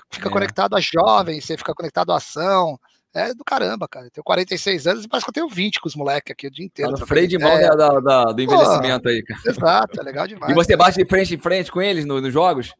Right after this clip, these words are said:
Speaker 1: Não, não tem a mínima chance. Não dá, <laughs> cara, não dá. Aí,
Speaker 2: É.
Speaker 1: aí é onde o corpo e a mente falam mais alto, não tem como, cara. Os moleques são muito,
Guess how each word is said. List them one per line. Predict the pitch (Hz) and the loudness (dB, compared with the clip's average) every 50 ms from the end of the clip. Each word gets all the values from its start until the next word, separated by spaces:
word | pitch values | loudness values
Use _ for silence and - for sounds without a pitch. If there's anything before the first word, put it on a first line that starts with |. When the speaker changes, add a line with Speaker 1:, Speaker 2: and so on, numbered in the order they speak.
| _ _ | _ _
Speaker 1:
Não, | - 180 185 180 175 165 165 160 156 151 147 | -10 -6 -2 2 4 4 6 6 4 2 0
não | 147 139 | -4 -10
tem | - - 156 | -12 -8 -8
a | 151 151 | -8 -8
mínima | 151 156 151 151 - | -10 -12 -10 -10 -8
chance. | - - - 147 135 139 135 - - - _ - - - - - - 160 | -8 -8 -8 -10 -12 -14 -16 -18 -20 -20 _ -20 -18 -10 -6 -4 -4 -2
Não | 165 160 160 | -2 0 2
dá, | 151 147 156 | 2 4 4
<laughs> | 165 - | 2 2
cara, | - 175 175 180 | 0 0 0 0
não | 160 170 | -2 -2
dá. | 165 156 147 - - 208 - 175 156 | -2 -2 -4 -4 -4 -6 -6 -2 2
Aí, | - 175 170 170 180 202 | 4 6 6 8 6 6
Speaker 2:
É. | 220 240 - - | 4 4 4 4
Speaker 1:
aí | 185 175 180 196 | 4 4 4 4
é | 214 | 4
onde | 220 220 226 233 190 | 6 4 4 4 2
o | 233 | 0
corpo | - - 196 196 220 240 - - 240 | 0 2 4 4 4 4 2 0 -2
e | 220 214 214 208 | 0 2 2 0
a | 214 | 0
mente | 208 196 196 202 269 214 - | 0 -2 -2 -2 -2 -4 -4
falam | - 233 214 214 | -2 0 0 2
mais | 208 208 185 175 156 | 2 2 0 2 4
alto, | 170 175 175 175 - 175 | 4 2 2 2 -2 -8
não | - | -10
tem | - - 196 196 | -10 -10 -12 -10
como, | 196 202 190 170 165 165 | -8 -8 -6 -6 -8 -10
cara. | - - - | -12 -14 -12
Os | - | -8
moleques | - 156 - - - | -4 -4 -4 -4 -4
são | - 175 170 | -4 -4 -4
muito, | 185 190 - | -4 -6 -12